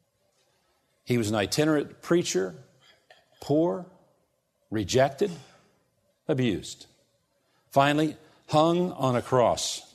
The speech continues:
the most incredibly miserable way to be tortured to death because of his love for the church. Christ loved the church. Question,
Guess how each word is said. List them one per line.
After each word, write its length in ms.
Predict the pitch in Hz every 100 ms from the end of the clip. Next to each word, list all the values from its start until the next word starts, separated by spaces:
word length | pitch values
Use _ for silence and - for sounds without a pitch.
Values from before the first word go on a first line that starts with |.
| _ _ _ _ _ _ _ _
the 80 | 123
most 240 | 131 131 156
incredibly 840 | 117 - 170 185 165 165 156 135 -
miserable 1000 | - 120 135 170 185 147 170 143 143 139 -
way 320 | 120 120 117
to 80 | 104
be 120 | 98
tortured 680 | - 110 101 - 85 - - _ _
to 140 | - 92
death 260 | 73 - _ _ _ _ _ _ _ _ _ _ _ -
because 320 | 113 131 120
of 120 | 117
his 240 | 123 101
love 420 | 123 139 95 98 - - - _ _
for 140 | 123
the 100 | 107
church. 440 | - - - - - _ _ _ _ _ _ _ _ _
Christ 800 | - - 160 165 160 165 - - - _ -
loved 680 | 117 139 139 107 101 101 - _ _
the 80 | 117
church. 520 | - 113 - - - - _ _ _ 220 233 - _ _ _ _ _ -
Question, 500 | 165 156 - -